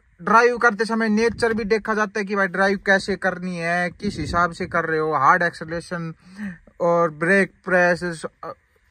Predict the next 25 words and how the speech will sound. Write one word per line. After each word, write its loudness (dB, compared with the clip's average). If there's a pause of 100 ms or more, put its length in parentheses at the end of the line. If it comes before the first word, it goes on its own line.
(600)
तेज 8
एकदम 2
से 0
तेज, 2
एकदम -4
से -6
down, -6 (580)
नहीं। -2 (760)
तो 4 (180)
एक 4
एक 0
करके 4
आपको 2
बताता 4
हूँ। -2
सबसे 2
पहले 0
हमें, 0 (1400)
सबसे 0
पहले 0
ध्यान -2
देना -2
चाहिए -4
कि -4
हमारे -2